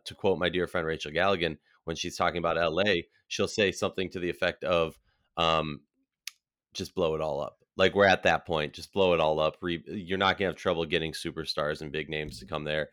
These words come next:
Blow it all up. Get a new coach. Get a new roster. This is not the situation for Atlanta. You have your coach. You have your G M. You have some core pieces for the roster. Now it's this offseason is reconstruct it. And honestly, I'll say it now. Atlanta's a playoff team next year.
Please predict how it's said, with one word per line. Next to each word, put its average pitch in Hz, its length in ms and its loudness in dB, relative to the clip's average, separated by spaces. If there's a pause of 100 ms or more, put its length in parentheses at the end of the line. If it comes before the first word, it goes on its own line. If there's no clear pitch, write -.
(320)
Blow 101 180 6
it 92 60 6
all 80 220 6
up. 78 180 0
Get 101 140 2
a 85 40 -6
new 80 160 -6
coach. 76 460 -6
Get 101 140 4
a - 20 -4
new 78 140 -2
roster. 78 560 -2 (560)
This 101 340 0
is 135 100 -4
not 110 280 4
the 101 80 -6
situation 101 680 0
for 85 140 -4
Atlanta. 92 400 0
You 78 180 -6
have 90 260 -2
your 110 120 -2
coach. 78 340 -6
You 80 100 -6
have 87 180 0
your 107 140 -2
G 104 220 0
M. 82 200 -2 (320)
You 82 140 -6
have 95 320 0
some 104 180 -6
core 98 260 -2
pieces 90 440 -8
for 87 240 -4
the 80 100 -10
roster. 92 640 -2 (380)
Now 98 260 2
it's 95 160 -2
this 92 180 -4
offseason 87 680 -2 (320)
is 85 180 -6
reconstruct 104 720 -2
it. 92 200 -2
And 101 120 0
honestly, 110 500 0
I'll 101 120 4
say 107 220 0
it 95 100 0
now. 95 280 2
Atlanta's 87 420 -2
a 85 40 -12
playoff 87 380 0
team 76 180 -10
next 71 320 -12
year. 57 160 -12